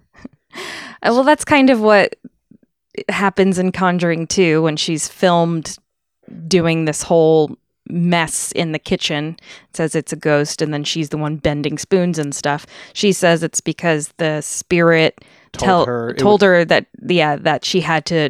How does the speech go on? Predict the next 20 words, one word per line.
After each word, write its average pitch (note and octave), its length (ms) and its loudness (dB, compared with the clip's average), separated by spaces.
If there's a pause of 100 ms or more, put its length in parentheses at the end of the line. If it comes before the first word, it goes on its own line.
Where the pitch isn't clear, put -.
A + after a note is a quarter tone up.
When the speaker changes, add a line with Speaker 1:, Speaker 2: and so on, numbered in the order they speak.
(120)
Speaker 2:
to C3 100 -4
fake - 380 -2
it D#3+ 260 2 (300)
because E3 1080 -4
otherwise D#3 640 0
he D#3+ 160 -4
would D3+ 240 -4
kill D#3 220 -6
her D3+ 120 -10
family. - 600 -8
Speaker 1:
Yeah, B2+ 160 -8
she - 160 -6
had C3+ 140 -4
to C3+ 40 -2
make C3+ 220 -2
the B2+ 80 -2
people B2 300 -6
go A2+ 180 0
away. G#2 380 -2 (180)
Speaker 2:
Mm-hmm. F3 340 -10